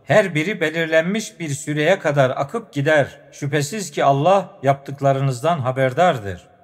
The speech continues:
Çünkü Allah gerçeğin ta kendisidir. Onun peşi sıra yalvardıkları ise şüphesiz ki batıldır.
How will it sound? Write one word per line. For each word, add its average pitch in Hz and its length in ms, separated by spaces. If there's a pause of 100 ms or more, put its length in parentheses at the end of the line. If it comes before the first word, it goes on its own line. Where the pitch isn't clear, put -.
Çünkü 254 340
Allah 202 520
gerçeğin 180 580
ta 220 140
kendisidir. 123 800 (120)
Onun 180 320
peşi 180 260
sıra 160 280
yalvardıkları 156 800
ise 196 440 (120)
şüphesiz 151 500
ki 131 200
batıldır. 139 680